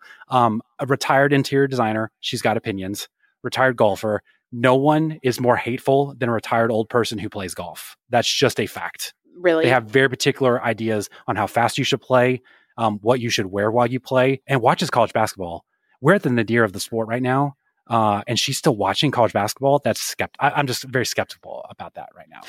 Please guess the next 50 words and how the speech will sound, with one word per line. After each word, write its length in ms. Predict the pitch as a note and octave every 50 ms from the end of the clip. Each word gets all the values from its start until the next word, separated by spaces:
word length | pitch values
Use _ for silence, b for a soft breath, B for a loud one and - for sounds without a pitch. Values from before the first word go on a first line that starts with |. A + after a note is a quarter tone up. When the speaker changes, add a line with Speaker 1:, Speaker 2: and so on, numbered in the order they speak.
| B G#3 B
Speaker 2:
Well, 180 | E4+ F#4+ F#4
and 120 | - D#4 E4+
also 240 | F4 G#4 G#4 - A4
I 520 | G4+ - B3 C#4 C#4 C#4 C4+ C4 B3+ A#3 - -
like 280 | G3+ A3 A#3 B3+ B3+ -
that 140 | E4 D4 C4
she's 380 | - - C4 A#3 G#3+ G#3+ G#3
just, 260 | - - G#3 - - -
like, 380 | F#3 E3+ E3 D3+ C3+ - - _
mother 260 | F#3 G3 A3 A3+ B3 -
of 160 | - G3+ G3
three. 640 | - - - G3 F#3+ G3 G3 G#3 G#3 G#3 G3+ - _
She's 420 | - - - - B3 B3 B3 A3+
loyal 420 | A#3 A3 G#3+ G#3 G3+ G3 F#3+ F#3 -
and 180 | - F3+ G3
faithful 400 | - F3+ E3 E3 E3 - - E3+
and 140 | D#3 C#3+ C#3+
funny. 260 | - E3 C#3+ E2+ - b b b b
Did 100 | - F#3+
she 120 | - - C#4+
write 220 | C4 B3+ B3+ C4
that 140 | C#4 C4 C4
about 160 | A#3+ B3 A3+
herself? 380 | A3 G#3 - A3+ A#3 A#3+ B3 b b b b b b b b
I'm 180 | A3 B3 A#3+
Speaker 1:
Can 120 | - F#3 F#3+
we, 40 | -
Speaker 2:
loyal. 60 | F#3 F3
Speaker 1:
okay, 180 | G#3 F3+ C#3+ C3+ - - D#3+
Speaker 2:
I'm 100 | G3 G#3+
Speaker 1:
I'm 60 | E3 D3+
glad 160 | F#3 F#3 F3
you 80 | E3
brought 140 | C#3+ D#3+ D3+
Speaker 2:
faithful. 60 | C#3+
Speaker 1:
this 80 | C#3 F#3
Speaker 2:
I'm 80 | D#3+ C#3
Speaker 1:
up. 60 | -
Can 120 | - D3+ C#3+
we 100 | E3 E3+
Speaker 2:
funny. 80 | D3+ -
Speaker 1:
play, 320 | F3+ F3+ E3+ D#3+ D3+ D3
uh, 260 | C3+ C3 B2 A#2 A2+ - b b b -
let's 100 | D#3+ -
play, 320 | - - F#3+ F3+ E3 D3 - _ _
uh, 360 | - C#3 C3 B2 B2 B2 -
Find 360 | - - - D#3 D#3+ E3 E3+
the 60 | E3+
Emotional 520 | D3+ C#3 C3+ C3 - - C#3+ C3 B2+ A2 - _
Motif, 560 | A#2+ A#2 - - A2 F2+ F2 - - - _